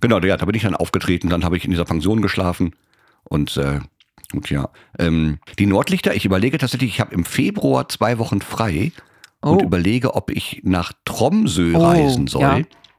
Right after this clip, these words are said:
Speaker 1: Denn dort müsste man doch dann eigentlich gerade im Februar relativ gut Polarlichter sehen
Speaker 2: Ja.
Speaker 1: können, oder?
Speaker 2: Wobei wir ja damals auf unseren, ist dann immer die Frage, wie viel Zeit man mitbringt. Also du meinst zwei Wochen,
Speaker 1: Mhm.
Speaker 2: ähm, ja, wenn du Glück hast, denke ich schon. Also da gibt's auch so ein paar Apps,
Speaker 1: Ja.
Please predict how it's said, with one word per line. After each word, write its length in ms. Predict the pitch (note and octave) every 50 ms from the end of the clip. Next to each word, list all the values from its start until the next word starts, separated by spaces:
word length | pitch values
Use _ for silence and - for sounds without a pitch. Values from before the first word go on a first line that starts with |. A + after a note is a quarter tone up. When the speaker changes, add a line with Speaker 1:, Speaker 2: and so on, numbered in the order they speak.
| _ _ - - D#2 D#2+
Speaker 1:
Denn 320 | G2+ F#2 F#2+ F#2+ F#2 E2
dort 240 | - F#2+ G2 A2 -
müsste 180 | D3 D3 - D3+
man 80 | D3+
doch 80 | C#3 B2+
dann 140 | - A2 G2
eigentlich 240 | - G2+ A2 G#2+ -
gerade 220 | - F#2+ G2 G2+
im 100 | E2 D#2
Februar 400 | - - - B2 D3 E3+ E3 C3+
relativ 360 | C#3 C3+ C#3 A#2+ - A#2+ -
gut 200 | - - A#2 -
Polarlichter 560 | - - A2 G#2 G2+ G2 G2 F#2+ - - F#2+ E2+
sehen 320 | D2 - C#3+ C3+ C#3+ C#3
Speaker 2:
Ja. 120 | C#3+ C3+
Speaker 1:
können, 180 | C3 C3 C3 D3+
oder? 180 | - C3+ F3+ - _ _ _ _ - - _ -
Speaker 2:
Wobei 280 | D#3+ C#3 D#3+ D#3 D#3 D#3
wir 100 | E3+ F#3
ja 120 | G3+ G#3
damals 260 | F3+ F3+ E3 F4+ G3 -
auf 120 | - D#3
unseren, 340 | - - F3 E3+ E3+ E3+ E3
ist 120 | - - F3
dann 100 | D#3 -
immer 160 | D#3 D#3 D#3+
die 80 | D#3
Frage, 320 | B2+ A#3+ D#3+ D3+ D3 D#3 C#3+
wie 40 | C#3+
viel 120 | - D#3
Zeit 220 | - - - D3 -
man 100 | F3+ D3
mitbringt. 420 | C3+ B2 - C#3+ C#3+ D#3+ F#3+ -
Also 200 | - - D#3 C3
du 120 | C3 C#3+ C3
meinst 300 | C#3 C#3+ C#3 C#3 - -
zwei 220 | - D3+ C#3+ C3+
Wochen, 340 | C#3+ D#3+ D#3 - G2+ G2 G2
Speaker 1:
Mhm. 60 | G2+ -
Speaker 2:
ähm, 380 | D3+ D#3 D#3 D3+ D#3 D#3 D3+ - -
ja, 300 | C3+ C#3+ C#3+ D#3 E3+ D#3
wenn 100 | D#3 D3+
du 60 | D3
Glück 240 | - C#3 D3+ - -
hast, 420 | F#3+ G#3 G3+ - - - - - - - _ _ _ -
denke 240 | D3 D3+ D#3 - D#3
ich 100 | D3 -
schon. 260 | - G3+ G3+ D#3+ D3
Also 160 | - C3+ C3+
da 80 | C#3 C#3+
gibt's 220 | C3+ C#3+ - -
auch 60 | C3 -
so 80 | -
ein 40 | D3
paar 160 | - C#3+ C3+ -
Apps, 200 | D#3+ - - -
Speaker 1:
Ja. 100 | -